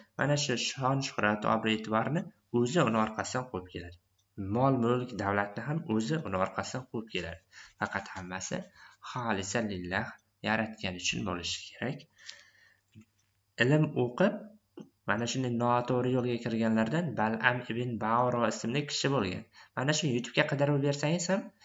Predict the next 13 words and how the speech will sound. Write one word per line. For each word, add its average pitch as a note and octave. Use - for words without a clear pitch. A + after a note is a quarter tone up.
multfilmi B2
kelib G#2+
chiqadi, C#3+
Bal'am A2+
ibn A#2
Ba'uro. F#2
Yoki A2
yana B2+
bir C3+
qissa. -
Diqqat C3+
bilan A2+
eshitamiz. G2